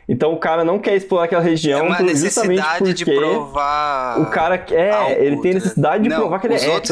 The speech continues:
Speaker 1: hétero,
Speaker 2: têm
Speaker 1: sacou?
Speaker 2: que saber que eu sou do louco. Aí passa a mina, os caras,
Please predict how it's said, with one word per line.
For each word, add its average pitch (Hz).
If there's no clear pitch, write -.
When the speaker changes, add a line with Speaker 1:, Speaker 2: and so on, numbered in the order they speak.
Speaker 1:
hétero, 123
Speaker 2:
têm -
Speaker 1:
sacou? 151
Speaker 2:
que 151
saber 180
que 226
eu 214
sou 247
do 320
louco. 196
Aí 180
passa 202
a 190
mina, 208
os 220
caras, 208